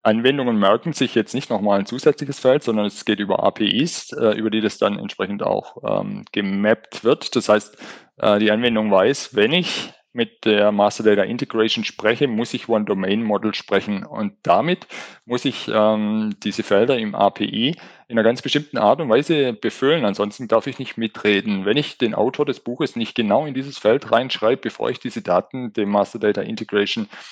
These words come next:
übergebe, dann darf ich nicht mitspielen. Das, ich muss mich an diese Konvention des One Domain Model, ähm, dann auch halten.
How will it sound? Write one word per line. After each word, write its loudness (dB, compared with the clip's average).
übergebe, 2
dann 4
darf 4
ich -8
nicht -6
mitspielen. -2
Das, -10
ich -12
muss -4
mich -6
an -2
diese -2
Konvention -4
des -6
One -2
Domain 0
Model, 0
ähm, -2
dann -2
auch -4
halten. -8